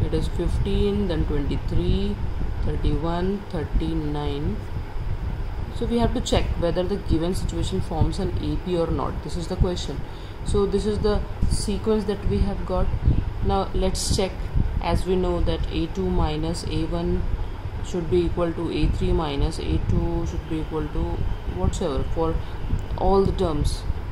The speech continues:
So that we have to check here. No need to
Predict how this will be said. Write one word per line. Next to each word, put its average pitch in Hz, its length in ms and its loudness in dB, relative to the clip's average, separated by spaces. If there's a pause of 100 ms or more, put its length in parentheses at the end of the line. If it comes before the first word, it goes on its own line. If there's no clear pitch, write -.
(260)
So 214 440 2 (520)
that 185 180 0
we 185 80 0
have 170 200 0
to 165 60 0
check 151 280 0
here. 135 260 -2 (2500)
No 180 100 0
need 202 220 2
to 208 340 0